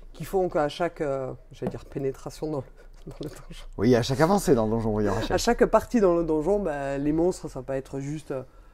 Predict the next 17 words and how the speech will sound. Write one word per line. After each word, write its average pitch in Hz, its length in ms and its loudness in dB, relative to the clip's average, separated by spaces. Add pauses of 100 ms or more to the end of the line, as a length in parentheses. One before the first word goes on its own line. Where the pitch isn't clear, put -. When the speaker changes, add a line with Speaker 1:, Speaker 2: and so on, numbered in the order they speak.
(520)
Speaker 1:
un 175 320 4
but 175 240 -4
ultime, 190 360 0
et 156 180 6
il 147 140 2
va 165 120 6
y 170 60 6
avoir 160 160 4
des 156 80 0
petites - 260 -12
histoires. 185 300 -2 (360)
Et 131 60 -8
ça, 180 180 -8
c'est 156 160 -4
une 123 80 -2
extension, 131 600 -6
euh, 113 40 -10